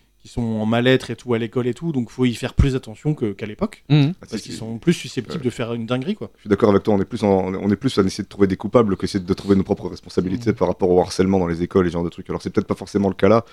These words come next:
Speaker 3: Moi je sais qu'un truc qui me fait beaucoup rigoler, c'est les mèmes normalement de Tulière, tu sais, où, où tu vois des, des, des, euh, des tapisseries, où tu vois les mecs, pas de jeux vidéo, pas de télé, juste des gens profitant de l'instant, et tu vois des mecs au Moyen-Âge en train de s'écarteler, des trucs comme ça.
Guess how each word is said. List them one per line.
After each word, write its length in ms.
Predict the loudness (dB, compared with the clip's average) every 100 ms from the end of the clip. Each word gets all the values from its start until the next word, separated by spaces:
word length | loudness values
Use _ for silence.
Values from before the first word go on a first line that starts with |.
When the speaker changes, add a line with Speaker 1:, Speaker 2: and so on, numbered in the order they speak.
| -20 _ _
Speaker 3:
Moi 40 |
je 60 | -4
sais 40 | -2
qu'un 100 | -2
truc 120 | -4
qui 80 | -10
me 40 |
fait 80 | -6
beaucoup 200 | -6 -4
rigoler, 300 | 2 2 2
c'est 120 | 0
les 100 | 2
mèmes 200 | 4 4
normalement 360 | 2 -4 -4 -4
de 80 | -8
Tulière, 480 | -12 2 4 4
tu 80 | 0
sais, 220 | -2 2
où, 200 | 2 0 -14 _ _ _ _
où 60 | -8
tu 100 | 2
vois 100 | 4
des, 220 | 6 4 0 -10 -18 -20 _ _ _ -8
des, 80 |
des, 300 | 0 2 2 0
euh, 180 | -4 -10 -18 -14
des 80 |
tapisseries, 520 | -10 -10 -10 -10 -10 -12 _
où 60 | -6
tu 80 | 2
vois 100 | 4
les 80 |
mecs, 240 | 4 2 -6 _ _ _
pas 60 | -6
de 40 |
jeux 80 | 0
vidéo, 240 | 4 4 4
pas 140 | 2
de 60 | 2
télé, 240 | 4 4
juste 240 | 2 -4 0
des 100 | 2
gens 120 | 2
profitant 360 | 0 -2 0 2
de 80 |
l'instant, 400 | 4 2 4 4
et 40 | 2
tu 100 | 0
vois 80 | 0
des 120 | 2
mecs 180 | 2 0
au 20 |
Moyen-Âge 320 | 0 0 -2
en 40 |
train 120 | -10 -6
de 40 |
s'écarteler, 640 | -2 -2 -2 2 4 6
des 80 | 4
trucs 180 | -2 -2
comme 140 | 2 2
ça. 240 | 2